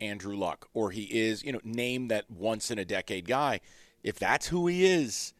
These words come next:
you pay the freight. Because, a-, and I'm sorry, being in New York, it's part of it. You can't continue doing this. Your fan base is not gonna tolerate it.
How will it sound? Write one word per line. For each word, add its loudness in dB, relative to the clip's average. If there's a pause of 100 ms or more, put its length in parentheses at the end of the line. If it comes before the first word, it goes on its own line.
(500)
you -2
pay 2
the 2
freight. 2 (400)
Because, 4 (100)
a-, 2
and 6
I'm 2
sorry, 6
being 0
in -2
New 0
York, 4
it's 0
part 6
of -2
it. -8 (360)
You 0
can't 2
continue 0
doing 2
this. -12 (400)
Your 0
fan 4
base 6
is -6
not 2
gonna 4
tolerate 2
it. -10